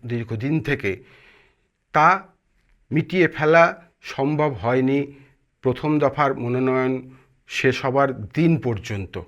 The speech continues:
এবং হাড্ডাহাড্ডি লড়াই যে এবারের বিহার নির্বাচনে হতে চলেছে, তা এই ঘটনা থেকেই ইঙ্গিত দেয়। আহ, দীপঙ্কর ভট্টাচার্য যেরকম আজই বলেছেন, আহ, সিপিআই এমএল এর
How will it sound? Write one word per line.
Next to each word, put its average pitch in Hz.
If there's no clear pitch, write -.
এবং 180
হাড্ডাহাড্ডি 165
লড়াই 160
যে 170
এবারের 156
বিহার 135
নির্বাচনে 135
হতে 120
চলেছে, 123
তা 135
এই 110
ঘটনা 117
থেকেই 185
ইঙ্গিত 120
দেয়। 92
আহ, 127
দীপঙ্কর 220
ভট্টাচার্য 185
যেরকম 180
আজই 135
বলেছেন, 127
আহ, 117
সিপিআই 160
এমএল 127
এর 123